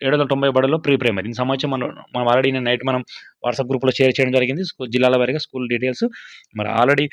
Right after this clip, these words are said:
రెండు వందల పది స్కూళ్ళకు అనుమతి ఇవ్వడం, మరొక ఏడు వందల తొంభై బడుల్లో ప్రీ ప్రైమరీ సంబంధించి ఆ ప్రీ ప్రైమరీ కూడా ప్రతి ప్రీ ప్రైమరీ సెక్షన్‌కి ఇద్దరు సిబ్బంది నియమించుకుంటారు. కనీసం ఇంటర్మీడియట్ విద్యార్థితో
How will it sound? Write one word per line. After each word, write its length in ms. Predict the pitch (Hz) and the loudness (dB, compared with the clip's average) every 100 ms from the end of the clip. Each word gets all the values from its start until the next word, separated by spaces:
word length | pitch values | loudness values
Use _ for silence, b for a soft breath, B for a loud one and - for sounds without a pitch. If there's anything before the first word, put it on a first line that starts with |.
| B - | B -12
రెండు 160 | - 139 | -4 -2
వందల 160 | 139 | 2
పది 160 | 143 139 | 2 2
స్కూళ్ళకు 240 | 147 139 | 0 0
అనుమతి 220 | 135 135 139 | 2 2 4
ఇవ్వడం, 180 | 160 | 4
మరొక 240 | 151 139 135 | 4 2 4
ఏడు 120 | 135 | 2
వందల 120 | 135 | 2
తొంభై 220 | 131 127 123 | 0 0 2
బడుల్లో 340 | 123 131 185 214 B | 2 2 0 -2 B
ప్రీ 160 | - 135 | -2 0
ప్రైమరీ 300 | 135 135 135 | 2 0 0
సంబంధించి 460 | 139 131 131 127 131 - _ _ _ _ _ - | 0 0 0 -2 -4 -6 _ _ _ _ _ -8
ఆ 100 | 147 | -4
ప్రీ 160 | - 147 | 0 2
ప్రైమరీ 340 | 143 139 135 | 4 4 4
కూడా 160 | 139 170 | 4 2
ప్రతి 260 | 143 135 | 2 0
ప్రీ 180 | 147 135 | 2 2
ప్రైమరీ 260 | 131 135 135 | 2 2 2
సెక్షన్‌కి 320 | 131 156 139 | -2 -2 -2
ఇద్దరు 180 | 117 131 | 0 0
సిబ్బంది 300 | 135 123 131 | 2 2 2
నియమించుకుంటారు. 520 | 127 127 - 127 156 | 0 -2 -4 -2 0
కనీసం 300 | 160 139 151 131 | 0 0 0 0
ఇంటర్మీడియట్ 420 | 131 143 143 156 | 2 0 0 -4
విద్యార్థితో 560 | 156 131 127 127 - | -4 2 4 4 2